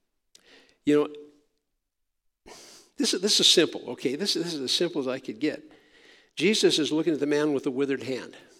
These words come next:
right? He looks at the man with the withered hand.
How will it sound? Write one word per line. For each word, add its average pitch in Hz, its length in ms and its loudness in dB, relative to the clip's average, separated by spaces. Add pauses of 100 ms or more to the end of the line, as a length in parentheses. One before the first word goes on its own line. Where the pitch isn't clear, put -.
(560)
right? 143 220 -4 (2000)
He 127 80 -2
looks 170 240 0
at - 80 0
the 165 80 -4
man 165 220 2
with 151 100 -2
the 147 60 -4
withered 143 260 -4
hand. - 260 -10